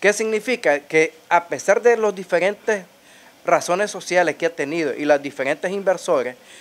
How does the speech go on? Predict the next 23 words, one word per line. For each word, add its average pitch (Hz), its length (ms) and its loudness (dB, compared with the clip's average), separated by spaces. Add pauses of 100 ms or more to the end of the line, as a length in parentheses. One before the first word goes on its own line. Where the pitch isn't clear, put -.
(160)
no 156 140 0
han 185 160 0
podido 202 340 0
invertir 156 440 -4
verdaderamente 156 840 0 (100)
en 156 80 0
las 151 140 2
redes 180 380 2
de 175 140 -4
distribución. 120 720 -8 (640)
En 185 160 2
Nicaragua 190 500 2
hay 170 140 2
deficiencia 208 640 -4
en 147 80 -2
las 131 100 -4
redes 175 240 0
de 180 80 -4
distribución 156 640 -6
de 170 80 -4
la 139 60 -6
empresa 147 340 -6
distribuidora, 180 720 0